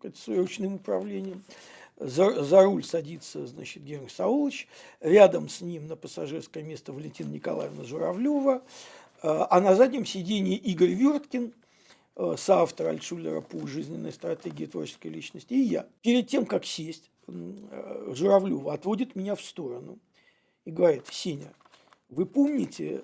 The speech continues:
э, что, запомните, что когда вот вы едете в машине с Генрихом, с Геной,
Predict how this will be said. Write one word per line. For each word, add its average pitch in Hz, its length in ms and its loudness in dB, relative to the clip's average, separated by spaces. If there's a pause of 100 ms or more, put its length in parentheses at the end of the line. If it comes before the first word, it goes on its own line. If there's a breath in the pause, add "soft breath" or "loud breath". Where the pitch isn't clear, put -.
э, 156 360 -4
что, - 240 -14 (280)
запомните, 185 640 2
что - 200 -18
когда 160 400 -6
вот - 300 -14
вы 151 160 -8
едете 143 480 -14
в 110 80 -18
машине 147 520 -10
с 117 60 -16
Генрихом, 247 580 -6 (100)
с 139 100 -12
Геной, 165 420 2